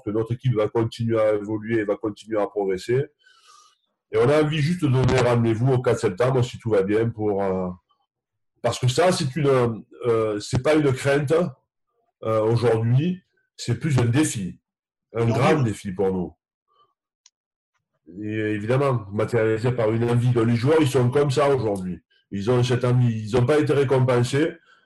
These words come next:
Speaker 1: C'est incroyable, c'est, c'est exceptionnel ce qu'on a. <laughs> Euh, euh, quand ça arrive comme ça,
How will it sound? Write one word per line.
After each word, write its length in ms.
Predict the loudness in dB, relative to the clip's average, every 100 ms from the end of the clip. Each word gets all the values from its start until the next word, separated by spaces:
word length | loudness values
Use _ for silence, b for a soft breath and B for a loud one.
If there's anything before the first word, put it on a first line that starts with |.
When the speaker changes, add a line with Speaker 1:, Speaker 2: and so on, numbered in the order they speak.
| b -8
Speaker 1:
C'est 220 | -2 -2
incroyable, 560 | -2 0 2 2 0
c'est, 180 | -2 -6
c'est 220 | -10 -14 -18
exceptionnel 720 | -20 -6 -2 0 0 0 -2 -12 _
ce 160 | -18 -4
qu'on 180 | -2
a. 120 | -2 -4
<laughs> 840 | -8 -20 -20 -20 -16 -16 -16 -6
Euh, 240 | 0 2 0 -4 -14 B B -12
euh, 160 | -8 -8 -8 -6
quand 140 | -6
ça 200 | -2 -2
arrive 260 | -2 -2 -2
comme 200 | -2 -2
ça, 320 | 0 0 -2